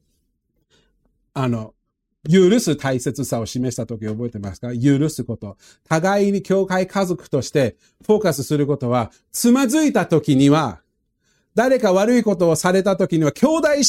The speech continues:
姉妹に傷-、傷つかれた時、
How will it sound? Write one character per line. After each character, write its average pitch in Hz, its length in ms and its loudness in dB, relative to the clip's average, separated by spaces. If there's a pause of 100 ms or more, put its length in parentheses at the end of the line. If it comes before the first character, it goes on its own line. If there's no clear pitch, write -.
姉 262 360 4
妹 165 40 4
に 185 380 2 (680)
傷-、 247 360 4 (180)
傷 240 380 2
つ - 220 -4
か 262 160 0
れ 269 120 2
た 208 140 0
時、 147 460 2